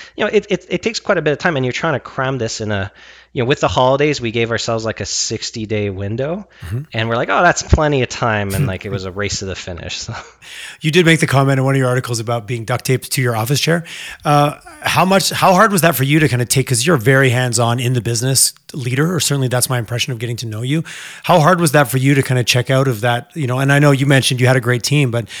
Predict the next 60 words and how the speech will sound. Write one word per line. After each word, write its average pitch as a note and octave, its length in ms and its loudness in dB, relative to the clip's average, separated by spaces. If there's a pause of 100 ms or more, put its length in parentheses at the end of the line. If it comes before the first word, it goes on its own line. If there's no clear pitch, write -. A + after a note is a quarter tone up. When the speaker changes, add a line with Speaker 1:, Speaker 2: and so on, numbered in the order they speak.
(220)
Speaker 2:
was C#3 100 2
that F#3+ 140 6
a - 60 2
challenge? C#3+ 320 4
'Cause C3+ 80 0
I've C3+ 100 4
had D#3+ 120 6
a E3 40 4
lot C#3 180 6
of B2+ 80 4
other, C3 360 4
you D3 180 -6
know, B2 60 -2
leaders C3 380 2
share, C#3+ 360 0
like, A#2 260 -6
"Wow, B2 260 2
like, G#2+ 280 -8 (440)
I C#3 120 -2
didn't F3+ 140 8
even C#3+ 200 6
know C#3 120 8
what C#3+ 100 8
I B2 60 4
was A#2+ 120 2
signing A2 260 -2
up A#2 120 -2
for. G2+ 200 -12
Like, G#2 200 -8
that B2 180 -4
was, A2+ 180 -2
like, G2+ 380 -8
took C3+ 180 -6
a A#2+ 80 -4
piece B2+ 360 -6
of G#2 80 -6
my G2+ 100 -6
soul. B2+ 360 0
Like, C3 160 -4
it D#3 140 -2
paid C3 200 4
off, A3 300 4
but C3 140 -2
wow, B2+ 260 4
I B2+ 160 2
had C3+ 280 -2
really, C#3 280 0
uh, C3 100 0
no B2+ 220 2
idea A#2+ 260 0
what A#2 120 -4
I A2+ 40 -2
was G#2+ 120 -8
getting A2 240 -6
into A2+ 300 -6
going A#2 220 -10
down A2 180 -10
that G#2+ 100 -14
path." G#2 340 -14 (160)
Mm. B2 120 -12